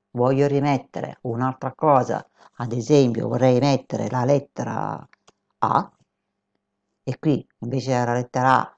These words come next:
voglio mettere, ad esempio, la lettera I, lo potrei anche fare,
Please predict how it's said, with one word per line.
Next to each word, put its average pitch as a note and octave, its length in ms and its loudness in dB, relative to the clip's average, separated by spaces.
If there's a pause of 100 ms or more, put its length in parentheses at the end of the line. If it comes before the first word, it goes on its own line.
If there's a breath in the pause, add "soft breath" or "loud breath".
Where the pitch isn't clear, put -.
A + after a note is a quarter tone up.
voglio - 180 -10
mettere, - 540 -2 (1300)
ad B2 160 -12
esempio, A#2 600 -4 (760)
la A#2 160 0
lettera A2+ 420 0
I, D3+ 360 0 (340)
lo - 160 -8
potrei - 380 -8
anche A2 240 -10
fare, - 440 -10